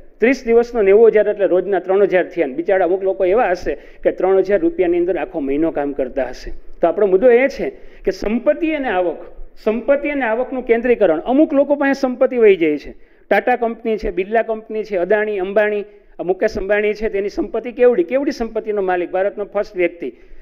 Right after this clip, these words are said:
તો આ રીતે ટાટા કંપની છે, બિરલા કંપની છે, અંબુજા કંપની છે, કે જેની રોજ per day એક એક મિનિટની લાખો કરોડો રૂપિયાની કિંમત હોય,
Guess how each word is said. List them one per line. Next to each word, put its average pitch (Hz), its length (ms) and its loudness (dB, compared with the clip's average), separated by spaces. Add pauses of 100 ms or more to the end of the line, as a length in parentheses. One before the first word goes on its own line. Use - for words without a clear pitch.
તો 269 80 2
આ 226 140 2
રીતે 330 360 0 (600)
ટાટા 196 240 2
કંપની 240 400 -4
છે, 233 180 -6
બિરલા 202 320 -2
કંપની 233 420 -8
છે, - 140 -10
અંબુજા 202 360 -2
કંપની 226 400 -6
છે, 202 240 -2
કે - 300 -4
જેની 254 400 2
રોજ 226 340 6
per 226 380 0
day 254 80 4
એક 226 240 4
એક 277 160 -4
મિનિટની 233 400 -2
લાખો 190 340 -2
કરોડો 202 360 2
રૂપિયાની 208 340 -2
કિંમત 185 340 -2
હોય, 170 300 0